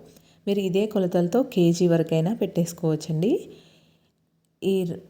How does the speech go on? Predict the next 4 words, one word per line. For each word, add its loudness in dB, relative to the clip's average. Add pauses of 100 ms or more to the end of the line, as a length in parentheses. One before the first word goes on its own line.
ఉసిరికాయలతోటి 0
రకరకాల 0
పచ్చళ్ళు -2
పెట్టొచ్చు. -2